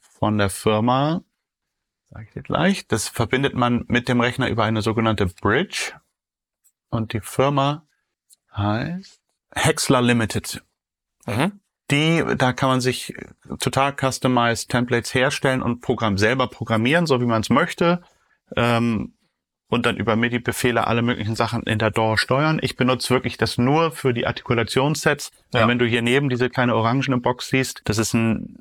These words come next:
Speaker 1: Hardware-midi-Controller, ähm, The midi-Maker heißen die aus den U S A. Sparrow, ganz kostengünstig, kostet, glaub ich, hundert Euro. Und, äh, mit einem Super-Editor kann man den programmieren. Ist ganz, ganz einfach. Und ich find so Hardware-Fader,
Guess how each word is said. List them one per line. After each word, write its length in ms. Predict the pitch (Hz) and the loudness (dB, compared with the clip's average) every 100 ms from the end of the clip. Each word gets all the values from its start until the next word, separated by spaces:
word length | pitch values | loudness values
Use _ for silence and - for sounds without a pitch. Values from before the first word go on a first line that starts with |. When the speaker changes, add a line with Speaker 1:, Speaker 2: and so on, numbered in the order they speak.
| - | -4
Speaker 1:
Hardware-midi-Controller, 1300 | 113 135 131 123 123 127 127 120 - 120 117 113 - - - - | -2 0 0 0 0 -2 -2 0 0 2 2 0 -4 -6 -6 -2
ähm, 560 | 92 95 101 - - _ | 0 0 -2 -6 -8 _
The 80 | - | 0
midi-Maker 580 | 107 123 139 131 127 123 | 2 2 2 2 0 0
heißen 300 | 117 120 - | 0 -2 0
die 120 | 120 | 0
aus 120 | 110 | 0
den 100 | - | 0
U 80 | - | -2
S 120 | 107 | -2
A. 320 | - 101 104 101 - - _ | 0 2 0 -2 -12 -20 _
Sparrow, 680 | - - - 117 123 123 - | -12 -4 0 2 2 2 -2
ganz 320 | - 117 139 - | -2 -2 -2 -4
kostengünstig, 880 | 135 123 - 113 113 - 117 107 | -4 -2 -2 0 0 0 -2 -4
kostet, 180 | - - | -6 -10
glaub 120 | 110 | -6
ich, 80 | 107 | -4
hundert 240 | 107 110 - | -2 -4 -2
Euro. 420 | 110 131 139 131 - - _ _ _ _ _ _ _ | -2 -2 -4 -6 -14 -20 _ _ _ _ _ _ _
Und, 640 | 117 117 113 113 - - _ _ _ _ _ - | 2 2 2 -2 -8 -10 _ _ _ _ _ -4
äh, 380 | 90 82 120 | -2 0 0
mit 180 | 123 120 | 2 2
einem 80 | 123 | 2
Super-Editor 640 | 127 143 110 117 120 117 | 0 0 0 0 0 0
kann 140 | - 120 | 2 0
man 100 | 113 | 2
den 160 | 110 | 0
programmieren. 720 | 104 104 98 95 180 175 170 - | 0 -2 -2 0 0 2 0 -4
Ist 100 | - | -4
ganz, 200 | - 127 | -2 -2
ganz 160 | - 120 | -2 -2
einfach. 360 | - 135 139 | -2 -2 -4
Und 160 | - 107 | -4 -4
ich 120 | - | -2
find 220 | - 113 | -2 -2
so 200 | - 104 | 0 -2
Hardware-Fader, 920 | 98 117 113 107 107 - 110 107 107 | 0 -2 0 0 -2 -4 -2 0 0